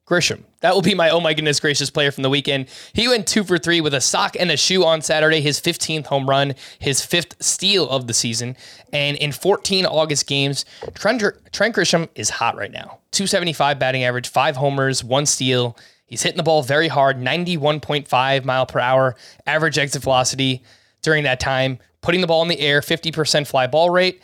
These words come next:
and that has led to a thirteen point six percent barrel rate for Trent Grisham in the month of August, and he's forty-two percent rostered, pretty widely available. He's got seven games this week, only one lefty on the schedule,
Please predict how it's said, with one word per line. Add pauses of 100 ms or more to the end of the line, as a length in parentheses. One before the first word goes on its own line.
(220)
and
that
has
led
to
a
thirteen
point
six
percent (300)
barrel
rate
for
Trent
Grisham (540)
in
the
month
of
August, (100)
and
he's
forty-two
percent
rostered, (240)
pretty
widely
available.
He's
got
seven
games
this
week, (300)
only
one
lefty
on
the
schedule,